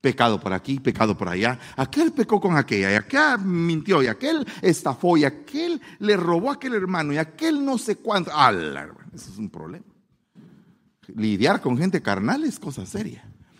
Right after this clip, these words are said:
Cuarenta años, dos millones de carnales, rebeldes. ¡Ala! Y, eh, al final, ¿qué dice de Moisés? Que se convirtió en el hombre más manso sobre la tierra.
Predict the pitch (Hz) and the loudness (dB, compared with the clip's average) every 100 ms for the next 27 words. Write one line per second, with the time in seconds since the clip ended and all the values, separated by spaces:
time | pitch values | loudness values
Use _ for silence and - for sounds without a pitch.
0 | - - - - 139 135 131 131 226 247 | -20 -20 -20 -6 2 8 8 8 6 4
1 | 220 247 156 87 - - - _ _ _ | 4 2 2 -2 -10 -20 -20 _ _ _
2 | _ _ - 113 240 196 170 170 202 165 | _ _ -4 4 4 6 4 4 2 0
3 | 139 120 147 202 120 - - _ _ _ | -2 -4 -4 -6 -8 -20 -20 _ _ _
4 | _ _ _ _ _ _ _ _ 123 131 | _ _ _ _ _ _ _ _ -4 0
5 | 127 135 240 180 92 - - _ - - | 2 4 4 2 -2 -16 -20 _ -16 -14
6 | 73 69 - _ _ _ _ _ _ _ | -14 -16 -20 _ _ _ _ _ _ _
7 | 117 117 120 113 117 120 107 113 120 285 | -6 4 6 6 6 4 4 4 10 10
8 | 330 - - - - - _ - 185 - | 10 2 -10 -20 -20 -20 _ 2 2 4
9 | - 147 156 131 127 123 131 - - - | -4 4 4 6 4 2 0 -2 -14 -20
10 | _ _ _ _ _ _ _ _ - 113 | _ _ _ _ _ _ _ _ -6 -2
11 | 110 120 113 113 - 131 117 127 123 113 | 0 4 8 8 10 10 12 12 12 10
12 | 110 113 104 110 120 107 95 101 90 92 | 10 10 8 6 8 8 6 0 0 4
13 | 90 87 117 104 | 4 4 4 2